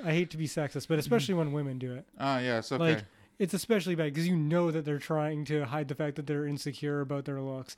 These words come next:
Speaker 1: When
Speaker 2: Really?
Speaker 1: realistically, you should just lean into it.
Speaker 2: I feel like, I feel like with women, it's more reasonable because they take so many pictures of themselves that, like,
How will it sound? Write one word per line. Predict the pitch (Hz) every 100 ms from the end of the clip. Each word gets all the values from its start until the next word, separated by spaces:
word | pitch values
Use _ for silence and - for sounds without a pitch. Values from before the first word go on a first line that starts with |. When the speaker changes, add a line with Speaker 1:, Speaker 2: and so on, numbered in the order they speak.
| - -
Speaker 1:
When | 180
Speaker 2:
Really? | 175 165
Speaker 1:
realistically, | 196 180 165 190 185 180
you | 170
should | 143 160
just | 160 - _ _ _
lean | 151 196 196
into | 190 156
it. | 131 143 _
Speaker 2:
I | 277
feel | 349 392
like, | 381 302 -
I | 214
feel | 285
like | 311
with | 202 151
women, | 147 175 180
it's | 139 135
more | 135 139
reasonable | 117 123 135 160 185 175
because | 135 151 131 117
they | 127
take | 156 131 - _
so | - - 156 147
many | 143 143
pictures | 147 143 147
of | 147
themselves | 151 - 156 -
that, | 131 131 123
like, | 135